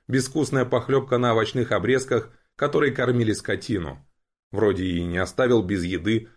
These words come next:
позаботился обо всех, но одновременно новый лидер давал понять, что он в них никак не заинтересован. Это выглядело как недвусмысленный намёк: «Хотите другого, позаботьтесь о себе сами». И как только повозка достигла Амбера, столица герцогства Амбер,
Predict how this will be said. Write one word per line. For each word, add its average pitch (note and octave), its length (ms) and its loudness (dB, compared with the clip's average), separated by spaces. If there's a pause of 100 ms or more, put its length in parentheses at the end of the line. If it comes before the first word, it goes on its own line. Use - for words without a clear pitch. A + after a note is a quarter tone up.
(100)
позаботился A#2 680 2
обо E2+ 180 2
всех, A#2+ 380 -2
но A#2 100 0
одновременно A#2 640 2
новый A2+ 300 2
лидер A#2 380 0 (220)
давал C#3 300 2
понять, C#3 300 2
что C3 220 0
он C3+ 220 2
в A#2 80 0
них B2+ 200 0
никак A#2+ 340 -4
не A2 120 -2
заинтересован. F2+ 840 -2 (440)
Это F#2+ 160 0
выглядело F2+ 400 0
как F2 180 -6
недвусмысленный G2 720 -4
намёк: F2+ 380 0 (300)
«Хотите B2+ 360 -2
другого, G#2+ 580 2 (180)
позаботьтесь C#3 600 2
о A#2+ 60 2
себе A2 260 2
сами». F2 540 -2 (180)
И - 140 -2
как - 220 -2
только A2+ 280 2
повозка A2 440 0
достигла G#2+ 540 2
Амбера, G#2 520 0
столица C3+ 480 0
герцогства A2+ 680 0
Амбер, B2+ 440 2